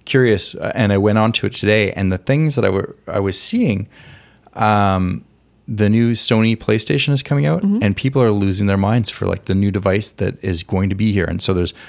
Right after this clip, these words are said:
Speaker 1: pre-advanced showings, and there's, you know, with
Speaker 2: People are
Speaker 1: bated
Speaker 2: stuck at
Speaker 1: breath.
Speaker 2: home, maybe.
Speaker 1: Yeah,
Speaker 2: I mean,
Speaker 1: totally.
Speaker 2: remember,
Speaker 1: It's a
Speaker 2: wasn't
Speaker 1: big deal. And
Speaker 2: Phil DeFranco was talking about the fact that that one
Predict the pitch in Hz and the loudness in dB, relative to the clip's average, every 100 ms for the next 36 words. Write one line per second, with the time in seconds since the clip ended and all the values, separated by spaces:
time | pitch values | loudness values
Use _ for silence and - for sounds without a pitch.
0 | - _ _ - 120 113 104 104 101 - | -20 _ _ 0 2 2 2 0 0 0
1 | - 110 104 98 87 85 85 82 82 80 | -2 2 2 2 2 0 0 0 0 -2
2 | - - - - - _ _ _ _ _ | -6 -14 -20 -20 -20 _ _ _ _ _
3 | 135 95 92 - 302 311 262 110 110 202 | -2 0 -2 0 0 2 2 4 4 2
4 | 196 202 196 170 190 202 202 214 226 - | 2 4 4 2 0 0 0 0 -2 0
5 | 127 170 - - 208 95 - 311 311 - | 2 2 4 4 4 2 2 2 0 2
6 | - - 123 123 101 104 175 50 - 92 | 2 2 2 2 0 0 2 0 0 0
7 | 269 285 269 220 220 220 202 - 196 202 | 2 0 0 -2 -2 0 -2 -2 -2 0
8 | 190 185 - 185 196 190 - 185 - 180 | 0 -2 -2 -4 -4 -6 -6 -4 -2 0
9 | 185 175 | 0 -2